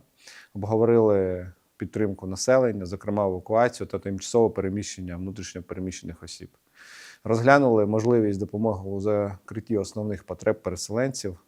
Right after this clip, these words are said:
укриття, пандуси, обігрівачі, ліки, меблі для дітей та інші необхідні речі.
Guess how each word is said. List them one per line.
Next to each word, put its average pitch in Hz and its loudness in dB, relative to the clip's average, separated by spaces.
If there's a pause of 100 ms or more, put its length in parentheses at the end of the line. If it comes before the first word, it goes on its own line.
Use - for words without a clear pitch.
(260)
укриття, 110 2
пандуси, 113 -2
обігрівачі, 98 -2
ліки, 110 -4
меблі 95 -2
для 95 -6
дітей 117 -2 (380)
та 110 -2
інші 117 0
необхідні 92 -6
речі. 82 -10